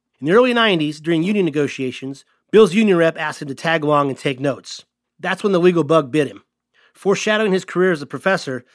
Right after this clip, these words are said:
not only did Bill take notes during those union negotiations,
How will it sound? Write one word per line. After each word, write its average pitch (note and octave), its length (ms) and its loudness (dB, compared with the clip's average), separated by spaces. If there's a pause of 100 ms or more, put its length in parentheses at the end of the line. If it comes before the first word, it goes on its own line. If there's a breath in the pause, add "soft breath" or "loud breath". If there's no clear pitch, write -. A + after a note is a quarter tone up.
(140 soft breath)
not F3 180 -2
only A3+ 160 2
did D#3+ 160 -2
Bill F#3 160 2
take E3 240 -4
notes F#3 220 0
during D#3+ 180 -2
those C#3 180 -2
union C#3 160 -2
negotiations, B2+ 760 -8